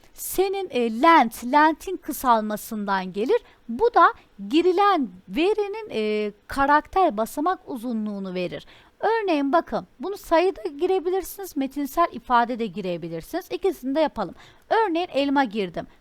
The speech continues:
Kaç karakterli? Dört. İşte bunu dört olarak sana döndürüyor. Ya da sayısal bir ifade girdim. Şu şekilde yazdım. Bakalım kaç basamaklı çıkılacak? On dört basamak yazmışım.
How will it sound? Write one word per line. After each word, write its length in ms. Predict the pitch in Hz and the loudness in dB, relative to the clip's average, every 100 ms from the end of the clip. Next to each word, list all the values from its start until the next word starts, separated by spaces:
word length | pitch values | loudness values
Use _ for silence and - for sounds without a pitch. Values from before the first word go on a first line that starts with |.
| - | -4
Kaç 260 | 453 494 | -2 -2
karakterli? 840 | - 330 294 - 302 311 339 220 | 0 2 2 0 0 0 -2 -4
Dört. 260 | 269 202 - - _ _ | -2 -2 -4 -14 _ _
İşte 360 | 349 - 415 285 | -10 -4 -4 -2
bunu 240 | 359 294 | -6 -2
dört 280 | 359 349 254 | 0 0 -2
olarak 360 | 240 247 311 | -2 0 -2
sana 360 | - 247 226 196 | -4 -6 -6 -6
döndürüyor. 600 | 190 185 170 175 175 156 - _ - _ | -8 -8 -8 -8 -8 -8 -14 _ -20 _
Ya 260 | 262 381 427 | 2 4 6
da 180 | 226 - - _ _ _ | 6 4 -8 _ _ _
sayısal 680 | - 320 392 370 370 359 349 | 2 4 6 6 8 8 6
bir 120 | 339 | -2
ifade 460 | 311 311 311 285 | 0 6 8 6
girdim. 520 | 320 233 226 170 170 170 _ _ | 0 -4 -6 -6 -8 -10 _ _
Şu 200 | - 349 | -10 -4
şekilde 420 | 349 311 302 285 | -2 -2 -4 0
yazdım. 520 | 311 277 247 196 214 | 4 4 4 -2 -6
Bakalım 380 | 269 294 294 294 | -6 -2 -4 -2
kaç 320 | - 294 - | -2 -2 -2
basamaklı 560 | 233 - 202 190 - 185 | -6 -6 -2 -4 -4 -12
çıkılacak? 600 | - 170 180 160 139 - - _ _ | -12 -12 -10 -8 -10 -12 -20 _ _
On 280 | 311 330 233 | 6 8 4
dört 240 | 196 185 | -2 -2
basamak 500 | 196 - 202 180 - | -8 -8 -8 -8 -8
yazmışım. 520 | 170 175 - 185 - | -6 -6 -8 -14 -16